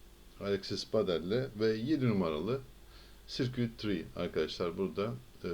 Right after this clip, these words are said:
gördüğünüz gibi bu üç tane safkan, bir, dört ve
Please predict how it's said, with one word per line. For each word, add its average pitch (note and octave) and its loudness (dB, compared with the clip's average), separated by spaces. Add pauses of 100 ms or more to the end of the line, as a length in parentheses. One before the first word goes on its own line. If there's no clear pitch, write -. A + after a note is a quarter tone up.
(320)
gördüğünüz F#2 0
gibi G#2 -6
bu G#2+ -4 (100)
üç A#2+ -8
tane E2+ 0
safkan, G#2 -2
bir, G#2+ 0 (120)
dört G#2 4
ve G#2+ 2